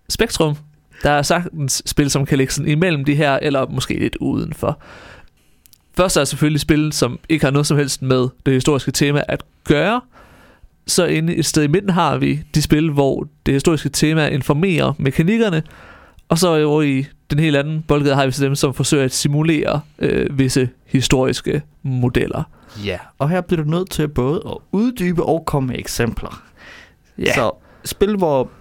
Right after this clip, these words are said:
Speaker 2: det historiske tema bare er klistret på. Kunne være for eksempel, øh, de to klubspil fra,
Speaker 1: Ja.
Speaker 2: øh, <laughs> sidste program, hvor det er lidt sådan, jamen, det er lidt tilfældigt, at de lige har fået det tema.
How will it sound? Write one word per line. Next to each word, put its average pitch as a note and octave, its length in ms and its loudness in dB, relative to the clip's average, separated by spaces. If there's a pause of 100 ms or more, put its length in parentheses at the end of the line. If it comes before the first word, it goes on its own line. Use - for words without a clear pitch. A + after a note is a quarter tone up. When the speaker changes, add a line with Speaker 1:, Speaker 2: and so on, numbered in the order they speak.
Speaker 2:
det C#3+ 60 2
historiske C#3 320 0
tema B2+ 240 0
bare G2+ 360 0
er F#2 40 -8
klistret F#2 380 -2
på. - 240 -4 (1080)
Kunne C3+ 180 2
være G#2 140 2
for G2+ 80 -4
eksempel, G2+ 300 -2 (240)
øh, F2+ 280 0 (160)
de G#2+ 40 -6
to A2 240 -4
klubspil D3 400 2
fra, A2 320 0 (600)
Speaker 1:
Ja. D3 240 4 (340)
Speaker 2:
øh, F#3+ 100 4
<laughs> F#3+ 80 2
sidste G#3+ 220 0
program, F3 420 0 (480)
hvor D3 120 0
det C3 120 0
er C#3 40 0
lidt C#3+ 120 0
sådan, C#3+ 140 -2
jamen, A#2 180 0
det C#3 60 2
er B2+ 40 2
lidt B2+ 140 0
tilfældigt, B2+ 420 0
at G2 100 -2
de A2 60 -6
lige A#2+ 100 0
har A#2 60 0
fået A#2 280 -2
det B2+ 120 2
tema. F2+ 360 -4